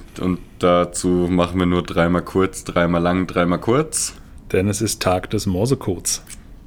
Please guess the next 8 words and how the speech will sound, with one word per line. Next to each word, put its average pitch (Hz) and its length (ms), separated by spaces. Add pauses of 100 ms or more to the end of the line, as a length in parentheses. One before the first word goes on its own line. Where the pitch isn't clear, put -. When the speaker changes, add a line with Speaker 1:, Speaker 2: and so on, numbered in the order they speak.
(480)
Speaker 1:
Der 87 140
amerikanische 82 640
National 85 580
Morse 78 460
Code 67 360
Day. - 280 (160)
Speaker 2:
Yes. - 580 (300)
Speaker 1:
Ja. 78 160